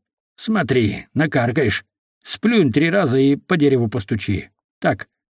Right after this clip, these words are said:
я караулю, а вы купайтесь». Хорошо, что в этой части берега спуск к воде пологий, и мель плавно переходила в глубину.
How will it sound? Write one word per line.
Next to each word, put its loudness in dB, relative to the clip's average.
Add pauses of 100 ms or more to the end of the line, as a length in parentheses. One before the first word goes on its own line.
(320)
я 2
караулю, 2
а 2
вы 4
купайтесь». -2 (560)
Хорошо, 2
что -2
в 2
этой 0
части 0
берега 2
спуск -6
к -12
воде 0
пологий, -2
и 2
мель 0
плавно -2
переходила -2
в -2
глубину. 0